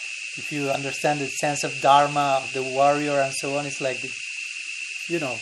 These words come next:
Arjuna mentioned something that in, something like this in the Gita. So they're escaping, and Vritrasura starts to instruct the devas,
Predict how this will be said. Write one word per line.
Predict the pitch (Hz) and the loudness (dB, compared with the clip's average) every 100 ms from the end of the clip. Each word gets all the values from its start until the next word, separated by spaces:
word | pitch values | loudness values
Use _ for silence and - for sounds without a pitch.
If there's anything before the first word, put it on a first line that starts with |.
| - - - 160 165 | -8 -8 -8 -8 0
Arjuna | 160 151 151 147 | 2 2 2 -2
mentioned | 139 139 - 135 | 0 -2 -4 0
something | 147 139 151 139 | 2 2 0 0
that | 135 131 | 0 0
in, | 123 117 - - - - - - - - - | -6 -10 -10 -10 -10 -10 -8 -8 -8 -8 -4
something | 156 147 | -4 0
like | 143 127 | 0 0
this | 139 147 | -4 -6
in | |
the | 131 | -6
Gita. | 120 143 135 - - 135 143 - | -6 -6 -6 -8 -8 -10 -10 -4
So | 160 | 2
they're | 185 226 | 8 8
escaping, | 180 - 190 247 202 | 6 4 2 2 0
and | 156 143 | -2 0
Vritrasura | 180 180 175 220 196 | -2 -2 -6 -4 -4
starts | - 175 156 - | 2 4 4 2
to | |
instruct | 156 - 185 185 156 | -8 2 6 6 4
the | 135 | -6
devas, | 120 107 90 | -4 -4 -4